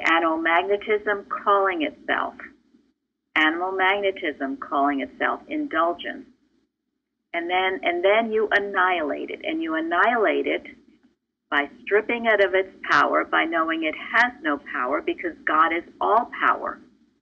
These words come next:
To me, all I have to do is have a flash of how I feel after I've indulged, and I don't, you know, that's, <laughs> I don't wanna go there. But if you're, if you're tempted in that way, or we're handling it worldwide, well, no, it, it has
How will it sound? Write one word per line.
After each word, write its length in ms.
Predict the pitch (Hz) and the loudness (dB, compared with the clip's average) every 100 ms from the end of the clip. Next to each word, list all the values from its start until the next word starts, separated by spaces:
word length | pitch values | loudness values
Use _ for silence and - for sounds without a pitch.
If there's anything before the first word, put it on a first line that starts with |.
| _ _ _ _ _ | _ _ _ _ _
To 60 | 202 | -2
me, 200 | 233 240 | 2 4
all 180 | 180 208 | 6 6
I 100 | 175 185 | 4 4
have 120 | 180 | 0
to 60 | 143 | -4
do 280 | - 170 139 | -2 0 -2
is 80 | - 147 | -4 -4
have 120 | 151 139 | -2 -2
a 100 | - 151 | -4 2
flash 360 | 156 147 - | 2 2 0
of 100 | 135 - | -6 -2
how 180 | 143 | -2
I 120 | 143 143 | -2 -2
feel 220 | 156 143 | -2 0
after 280 | 143 143 139 | 0 0 -2
I've 140 | 131 143 | -4 -6
indulged, 580 | 143 156 156 135 - | -4 -2 0 -2 -6
and 120 | 135 139 | -6 -4
I 100 | 143 | -4
don't, 200 | 143 - _ _ _ - | -6 -12 _ _ _ -14
you 140 | - | -12
know, 160 | 127 139 | -10 -8
that's, 180 | 147 - - _ _ - | -10 -12 -20 _ _ -6
<laughs> 140 | - | -2
I 160 | - 165 | -2 -2
don't 160 | 151 | -4
wanna 180 | 151 139 | -4 -2
go 220 | 160 185 | 0 0
there. 280 | 147 120 131 - - - _ | 0 -4 -6 -10 -16 -16 _
But 280 | 156 143 - - 185 | 2 2 -2 0 4
if 200 | 190 190 | 4 6
you're, 220 | 180 151 | 4 4
if 260 | - 175 | -2 -2
you're 160 | 339 302 - | 0 -2 0
tempted 360 | 233 277 180 156 | 0 0 -2 -2
in 140 | 151 151 | -2 0
that 220 | 147 151 | 0 0
way, 280 | 151 165 175 | 0 -2 0
or 200 | 339 160 | 2 2
we're 140 | 160 165 | 0 -2
handling 500 | 180 170 165 156 156 | -2 -2 -2 -2 -2
it 120 | - | -2
worldwide, 840 | 160 165 151 - 175 214 160 170 170 | -2 -2 -2 -4 2 4 4 0 -6
well, 100 | 170 | -4
no, 320 | 190 233 170 | 0 2 0
it, 100 | 160 | -2
it 100 | 151 226 | -2 0
has 180 | 262 | 0